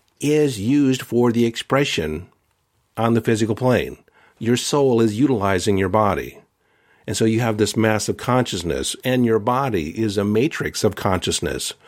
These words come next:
It is constructed of thought and reconstructed from thought and from thinking. That's why you can change your thinking and change your health, why you can have a thought and it registers almost immediately in your body.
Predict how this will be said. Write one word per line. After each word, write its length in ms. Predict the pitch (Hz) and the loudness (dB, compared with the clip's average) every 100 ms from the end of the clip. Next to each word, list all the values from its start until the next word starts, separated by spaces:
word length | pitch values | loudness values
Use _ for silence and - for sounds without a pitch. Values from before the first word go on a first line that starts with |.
| - - - - - | -20 -20 -20 -20 -4
It 160 | 107 107 | -2 0
is 300 | 113 110 - | 2 2 2
constructed 800 | 110 104 - 117 - 107 90 87 - | -2 -2 0 0 2 2 2 0 -4
of 240 | 101 95 | -4 -2
thought 340 | - 98 73 - | 2 2 2 -2
and 180 | 107 101 | -2 2
reconstructed 960 | 147 165 - - 117 98 - 104 107 | 0 2 0 0 0 -2 0 0 0
from 280 | - 107 101 | -2 2 2
thought 340 | - 92 78 - | 0 -2 -2 -2
and 160 | 110 98 | -6 -2
from 200 | 110 104 | -2 0
thinking. 520 | 110 110 - 69 - - _ _ - _ _ _ - | 0 -2 -4 -8 -10 -18 _ _ -20 _ _ _ -6
That's 180 | 101 - | -6 0
why 120 | 113 | 2
you 100 | 104 | 2
can 140 | 101 104 | 0 0
change 340 | - 117 107 | 2 2 2
your 60 | 101 | 2
thinking 400 | 139 135 123 104 | 2 0 0 0
and 100 | 101 | 2
change 300 | 113 98 101 | 0 2 0
your 80 | |
health, 360 | 95 117 95 - | 0 2 0 0
why 280 | 101 95 95 - - - - | -2 -2 -4 -12 -20 -20 -14
you 140 | - 92 | -4 -2
can 80 | |
have 260 | 90 110 123 | 0 2 2
a 60 | 110 | 0
thought 380 | 101 87 87 - | 0 0 0 -2
and 140 | 104 | -2
it 60 | 98 | -2
registers 640 | 101 117 127 110 - 101 | 0 0 0 -6 0 0
almost 460 | - 120 127 117 - | 0 -2 0 0 0
immediately 720 | 107 139 175 - 92 90 - - | 2 2 0 -2 -2 -2 -4 -6
in 180 | 98 | -2
your 100 | 98 | 0
body. 520 | 98 110 107 80 60 | 2 2 2 0 -4